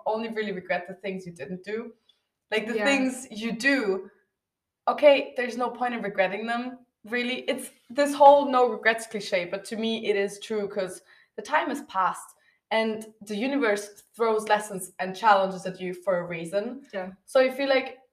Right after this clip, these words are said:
Speaker 1: okay, just accept it as the lesson and as a challenge.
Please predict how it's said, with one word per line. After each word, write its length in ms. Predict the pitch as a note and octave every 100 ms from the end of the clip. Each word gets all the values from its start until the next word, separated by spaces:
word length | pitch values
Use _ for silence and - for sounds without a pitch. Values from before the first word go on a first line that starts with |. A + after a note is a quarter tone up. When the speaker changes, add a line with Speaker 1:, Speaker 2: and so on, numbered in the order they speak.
| -
Speaker 1:
okay, 300 | C4+ E4 D4+
just 200 | A3 G#3
accept 440 | G#3+ - D4 D4 C4+
it 240 | - -
as 320 | - G3 - -
the 60 |
lesson 360 | - A3+ - G3+
and 80 | F#3
as 140 | F#3+ G3
a 40 |
challenge. 520 | A#3+ A3 F#3+ F3 F3+